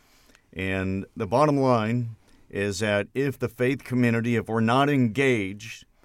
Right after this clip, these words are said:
then it's like musical chairs. If we do not take our rightful and responsible place, that chair will be taken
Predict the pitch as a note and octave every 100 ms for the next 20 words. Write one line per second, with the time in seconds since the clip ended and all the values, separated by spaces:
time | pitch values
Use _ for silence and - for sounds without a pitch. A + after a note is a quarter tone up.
0 | _ _ - F2+ A2 G#2+ G#2+ G#2+ G#2 B2+
1 | C#3 C#3+ - _ _ - B2 D3 B2+ D3+
2 | B2+ A#2 - B2 F2 - - - - -
3 | G2 B2+ C#3 D3+ C#3+ C3 C3+ - - -
4 | C#3 G#2+ G2+ G#2 G2 A2+ B2+ - B2+ G#2+
5 | G2+ G2+ - G#2+ A2 A2 G#2+ A2 - -
6 | G2 F2 G2 - - _ _ _ _ -
7 | G#2+ C3 - - C3 A#2+ A2 C3+ D#3+ D#3
8 | C3+ A#2+ A#2+ B2 G2+ - C#3 B2+ A#2 G2
9 | G2+ A#2